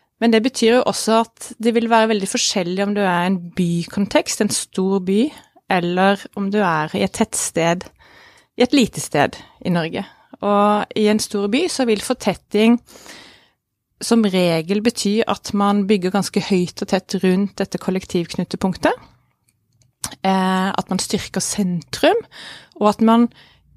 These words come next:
utvider fra sentrum og utover. Man på en måte lar sentrum vokse seg utover og fylle tomrommene. I en mer, eh,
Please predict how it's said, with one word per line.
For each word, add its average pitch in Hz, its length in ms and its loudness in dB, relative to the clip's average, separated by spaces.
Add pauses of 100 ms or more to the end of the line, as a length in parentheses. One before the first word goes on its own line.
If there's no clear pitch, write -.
utvider 196 540 2
fra - 140 -4
sentrum 190 720 -4
og - 100 -6
utover. 262 400 0 (340)
Man 214 120 -4
på 240 100 -4
en 220 80 -2
måte 208 240 -2
lar 196 280 2
sentrum 196 640 -4
vokse - 360 -4
seg 175 160 0
utover 175 220 -6
og - 60 -4
fylle 180 360 0
tomrommene. 170 720 0 (1080)
I 226 200 -4
en 240 320 0 (680)
mer, 220 560 2
eh, 220 480 -2